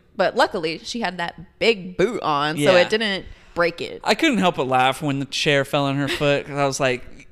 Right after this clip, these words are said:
Speaker 2: "Yeah, why not?" You know,
Speaker 1: <laughs>
Speaker 2: rough times
Speaker 1: Add
Speaker 2: out
Speaker 1: one more
Speaker 2: here.
Speaker 1: thing.
Speaker 2: Yeah, yeah, one more thing, one more thing.
Speaker 1: <laughs> Yeah.
Speaker 2: Um, and she's, like, sliding away, but then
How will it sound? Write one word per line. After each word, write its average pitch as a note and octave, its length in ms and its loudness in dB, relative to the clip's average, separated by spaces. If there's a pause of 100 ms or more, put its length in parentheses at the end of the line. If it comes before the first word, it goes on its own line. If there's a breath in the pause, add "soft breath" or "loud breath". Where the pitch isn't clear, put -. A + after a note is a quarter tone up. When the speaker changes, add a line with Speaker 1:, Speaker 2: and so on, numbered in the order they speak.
Speaker 2:
"Yeah, E3+ 260 6
why D#3 180 4
not?" C3 400 0
You D#3 120 0
know, C#3 320 2 (200)
Speaker 1:
<laughs> - 180 -18
Speaker 2:
rough F3+ 220 6
times G#3 380 6
Speaker 1:
Add D3+ 80 6
Speaker 2:
out - 80 10
Speaker 1:
one - 80 4
more F#3+ 140 8
Speaker 2:
here. - 80 2
Speaker 1:
thing. F#3+ 340 10
Speaker 2:
Yeah, F#3+ 60 6
yeah, E3 220 8
one E3+ 220 8
more F3+ 180 6
thing, D3 320 4
one D#3+ 140 2
more E3 160 4
thing. C#3+ 360 0 (160)
Speaker 1:
<laughs> - 160 -16
Yeah. C#3+ 360 2
Speaker 2:
Um, C3 200 -10 (1200 soft breath)
and E3 100 -6
she's, A3+ 200 -2
like, B3+ 120 0
sliding C#3 520 0
away, C#3 540 -4 (400 soft breath)
but D3+ 180 -8
then B2+ 440 -2